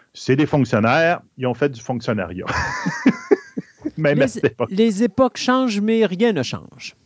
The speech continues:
Speaker 1: Là, ça, il y a des affaires qui ne changent pas dans la vie. Euh, hey, avant de cha-, sortir de Cavalier du Moulin, on va faire quelque chose. Donc, vous en allez comme si vous alliez sortir du parc. Il y a la guérite, là, la, la, la, la grille de métal.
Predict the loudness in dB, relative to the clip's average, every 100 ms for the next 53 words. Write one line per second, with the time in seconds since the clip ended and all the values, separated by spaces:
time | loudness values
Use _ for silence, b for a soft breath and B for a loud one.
0 | _ 4 4 2 2 4 4 4 2 2
1 | 0 -2 -2 0 -2 -4 -4 -2 -4 -8
2 | -18 _ _ _ -20 B B -12 -4 2
3 | 2 2 -4 _ 0 0 -2 0 0 2
4 | 4 4 2 0 -8 -4 -4 0 0 4
5 | 2 4 2 2 -2 0 0 2 2 0
6 | -6 -20 -10 -2 0 2 2 2 -2 _
7 | _ _ _ -6 -4 -6 -10 -16 _ _
8 | _ 2 2 2 2 4 4 4 2 0
9 | 0 0 -4 -6 0 2 2 0 0 -4
10 | 0 -2 -2 0 0 0 2 4 4 2
11 | 0 2 0 0 2 2 2 2 0 -2
12 | -4 -6 -4 -2 0 2 4 2 0 0
13 | 0 -2